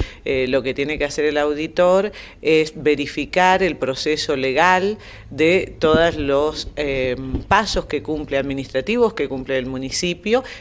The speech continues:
entre ellos las cuentas específicamente, lo que tiene que ver con los empleados, contrataciones, etcétera.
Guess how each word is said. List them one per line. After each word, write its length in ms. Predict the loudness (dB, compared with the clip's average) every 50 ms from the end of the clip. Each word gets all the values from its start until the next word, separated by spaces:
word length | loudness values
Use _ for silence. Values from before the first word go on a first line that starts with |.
| -6 -4
entre 340 | -4 -4 -2 0 2 2 2
ellos 360 | 2 0 0 -2 -2 -2 -8
las 180 | -8 -8 -8 -6
cuentas 500 | -2 2 2 2 2 2 -2 -4 -4 -4
específicamente, 1000 | -6 -6 -6 -6 -4 -6 -6 -6 -6 -4 0 0 0 2 0 0 -2 -2 -2 0
lo 100 | 2 2
que 80 | 2 2
tiene 180 | 2 0 0
que 100 | 2 2
ver 180 | 0 0 0 0
con 160 | -2 -4 -4
los 160 | -4 -4 -4
empleados, 580 | -4 -4 -2 0 2 2 4 4 4 4 2 2
contrataciones, 720 | 0 -4 -4 -4 -4 -2 -2 -4 -4 -4 -6 -6 -6 -6
etcétera. 520 | -8 -8 -6 -8 -8 -6 -8 -8 -10 -10